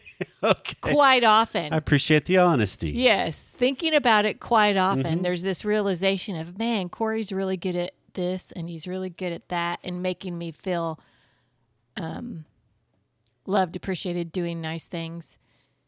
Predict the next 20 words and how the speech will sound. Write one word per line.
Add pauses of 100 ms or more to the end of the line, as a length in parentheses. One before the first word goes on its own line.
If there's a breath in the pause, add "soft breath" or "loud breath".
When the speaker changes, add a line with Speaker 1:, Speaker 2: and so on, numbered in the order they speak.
(240)
Speaker 2:
And
I
think
about
it,
and
intention
sucks (120)
if
you
Speaker 1:
Right.
Speaker 2:
don't
have
follow
through.
Speaker 1:
Okay.
Speaker 2:
And
that's
where
I,